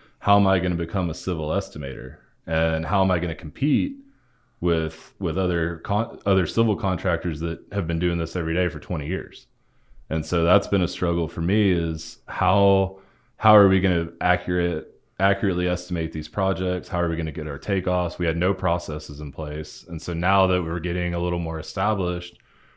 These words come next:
we're able to invest in some estimating, invest in some, some management, and start to develop some systems to take off and, and provide accurate, timely estimates for our customers.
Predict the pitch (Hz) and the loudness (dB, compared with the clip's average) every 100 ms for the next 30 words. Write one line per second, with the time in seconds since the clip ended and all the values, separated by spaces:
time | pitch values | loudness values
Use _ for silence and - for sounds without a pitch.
0 | _ 78 85 85 85 82 - 85 80 78 | _ 0 2 2 2 0 0 2 4 4
1 | 80 82 - _ _ _ 85 85 90 92 | 2 0 -6 _ _ _ -2 2 4 2
2 | - 90 - 87 78 - 78 76 73 73 | 2 -4 -2 -2 -2 -4 -6 -4 -4 -6
3 | 78 - 85 87 90 - 87 82 - 82 | -8 -6 -2 0 0 -2 -4 -4 -4 -4
4 | 82 - - 82 76 78 71 78 78 73 | -4 -8 -6 -4 -2 -4 -6 -6 -6 -6
5 | - 82 80 - 95 90 95 82 73 80 | -6 -4 -4 -2 0 0 -2 -6 -4 -2
6 | 87 - - 76 - 107 107 87 85 85 | -2 -4 -8 -8 -4 -4 -4 -4 -4 -4
7 | 82 - _ _ _ _ _ - 85 80 | -6 -12 _ _ _ _ _ -4 0 0
8 | 78 - 90 82 82 80 82 82 78 78 | 0 -4 -4 -2 0 0 0 -2 -6 -6
9 | - 80 82 78 78 78 78 76 - 78 | -6 -6 -4 0 0 0 0 -2 -4 -6
10 | 73 85 80 76 73 90 - 80 73 - | -6 -6 -4 -4 -4 -6 -6 -8 -8 -8
11 | 80 69 85 92 - 67 67 65 - | -6 -6 -6 -6 -6 -10 -10 -12 -16